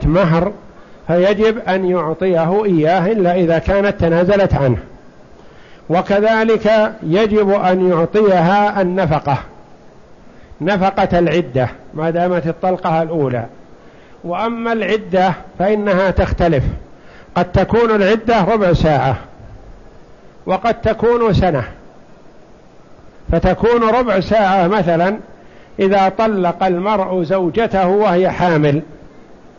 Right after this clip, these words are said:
ثم وضعت حملها بعد الطلاق مباشرة خرجت من العدة، يعني خلال ساعة قد تكون المرأة في الساعة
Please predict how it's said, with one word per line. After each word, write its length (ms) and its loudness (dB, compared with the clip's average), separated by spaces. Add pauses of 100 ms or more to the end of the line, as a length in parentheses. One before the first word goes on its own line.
(600)
ثم 360 2 (2250)
وضعت 640 2
حملها 760 0
بعد 640 0 (240)
الطلاق 600 0
مباشرة 960 2 (320)
خرجت 480 0
من 120 -2
العدة، 400 -2 (1800)
يعني 300 -2
خلال 480 2
ساعة 560 0 (640)
قد 100 0
تكون 500 0
المرأة 500 0
في 320 0
الساعة 560 0